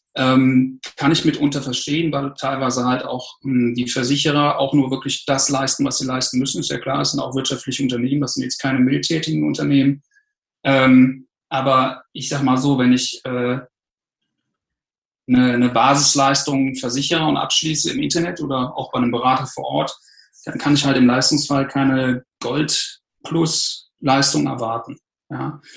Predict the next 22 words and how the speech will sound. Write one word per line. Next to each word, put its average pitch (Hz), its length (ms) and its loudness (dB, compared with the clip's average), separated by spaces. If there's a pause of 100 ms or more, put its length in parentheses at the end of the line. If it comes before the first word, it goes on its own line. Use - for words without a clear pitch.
(180)
Mir 143 140 6
ist 160 140 2
es - 140 0
wichtig, 175 520 2 (600)
dass - 300 0
die, 139 460 -4 (160)
ähm, 139 560 0
dass 135 220 0
der 131 540 0
Zuhörer 143 460 2
sich - 380 -6
mit 139 180 0
der 127 100 -2
Thematik 143 460 2
Versicherung 139 540 0
allgemein 131 520 2
nochmal 175 300 -4
auseinandersetzen, 156 800 -2
auch 143 200 -4
ihre 139 300 -2
anderen 160 380 4
Versicherungen 120 760 -4